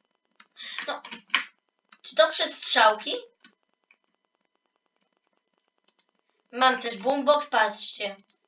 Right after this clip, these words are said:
Muzyczkę mogę puścić, dla ciebie nie słyszycie.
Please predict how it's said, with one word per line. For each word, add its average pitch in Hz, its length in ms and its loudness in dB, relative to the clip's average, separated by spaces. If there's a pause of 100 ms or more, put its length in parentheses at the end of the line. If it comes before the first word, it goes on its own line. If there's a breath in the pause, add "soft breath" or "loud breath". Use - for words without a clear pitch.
(140)
Muzyczkę 302 500 -2
mogę 302 240 2
puścić, 285 300 -8
dla 240 160 -10
ciebie 233 180 -8
nie 226 180 -12
słyszycie. 269 680 -2